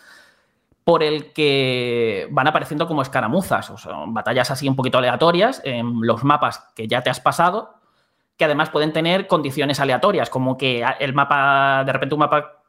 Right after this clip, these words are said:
que estaba de día, pues ahora es de noche y hay poca luz, y tienes que jugar en ese mapa enfrentándote a un montón de enemigos con poca luz.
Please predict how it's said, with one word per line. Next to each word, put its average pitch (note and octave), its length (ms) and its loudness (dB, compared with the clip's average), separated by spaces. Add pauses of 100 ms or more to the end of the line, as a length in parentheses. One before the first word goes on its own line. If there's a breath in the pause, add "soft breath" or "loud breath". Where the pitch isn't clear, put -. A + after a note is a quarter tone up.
(420)
que C#3 120 -6
estaba C#3+ 320 0
de D3 100 0
día, F3+ 220 2
pues D#3 120 0
ahora C3+ 180 0
es C3+ 60 -6
de C#3 60 -2
noche E3+ 340 0
y D3 160 0
hay D3 120 2
poca C3+ 200 -2
luz, C#3 300 0
y A2+ 80 -8
tienes A#2 180 -8
que - 80 -8
jugar B2+ 300 0
en C3 400 -4
ese C3+ 140 -2
mapa C#3+ 240 2
enfrentándote B2+ 480 -2
a - 20 2
un C3 60 2
montón C3 240 2
de C3 40 4
enemigos C3 320 2
con B2+ 160 0
poca B2+ 220 2
luz. D3+ 300 -2